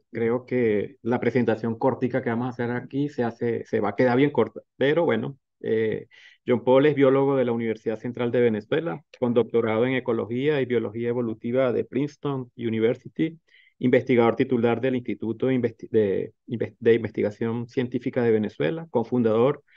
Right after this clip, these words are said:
desde joven, <laughs> cofundador y, y, eh, presidente de Provita,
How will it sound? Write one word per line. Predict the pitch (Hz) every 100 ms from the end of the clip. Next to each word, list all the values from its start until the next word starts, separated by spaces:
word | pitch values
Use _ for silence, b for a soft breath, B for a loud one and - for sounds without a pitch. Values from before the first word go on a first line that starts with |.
| b b b
desde | - 113 117
joven, | 131 156 143 151 -
<laughs> | 123 117 - 135
cofundador | 131 123 135 120 120 127 143
y, | -
y, | - 127 117 B B B B _
eh, | - 113
presidente | 113 131 131 131 123 135
de | 139
Provita, | 131 120 139 - 165